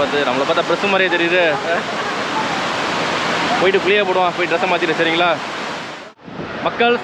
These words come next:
நல்லா செமையா குளிச்சாச்சு, பா-, குளிச்சாச்சுங்க. இங்க பாருங்க, இந்த இடத்த பாத்தீங்களா இல்லையா? எப்படி சாஞ்சிருக்கு பாத்தீங்களா? அந்த அளவுக்கு காத்துங்க.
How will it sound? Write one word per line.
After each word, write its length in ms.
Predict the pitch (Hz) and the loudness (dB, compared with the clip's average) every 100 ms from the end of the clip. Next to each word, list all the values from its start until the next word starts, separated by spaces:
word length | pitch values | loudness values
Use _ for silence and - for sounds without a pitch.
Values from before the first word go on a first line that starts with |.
| - | -2
நல்லா 140 | 214 233 | 0 0
செமையா 220 | 185 233 233 | 2 0 0
குளிச்சாச்சு, 340 | 214 233 208 190 | 0 0 0 0
பா-, 120 | 196 180 | -2 -4
குளிச்சாச்சுங்க. 440 | 208 220 208 202 180 | -2 0 2 0 0
இங்க 100 | 165 | 0
பாருங்க, 220 | 208 208 151 - - - | 0 0 -2 -4 -10 -6
இந்த 80 | - | 0
இடத்த 160 | 170 208 190 | 2 2 2
பாத்தீங்களா 260 | 185 202 | 2 2
இல்லையா? 180 | 185 165 123 - - - - - - - - - - - - - - - - | 2 2 0 -6 -8 -6 -6 -6 -6 -8 -6 -4 -4 -4 -6 -6 -8 -8 -4
எப்படி 160 | 160 226 | 2 4
சாஞ்சிருக்கு 340 | 202 220 208 190 | 4 4 4 4
பாத்தீங்களா? 300 | 185 180 196 160 | 2 4 4 2
அந்த 140 | 170 185 | 0 2
அளவுக்கு 260 | 220 - | 2 2
காத்துங்க. 360 | 185 - 220 185 | 0 0 0 2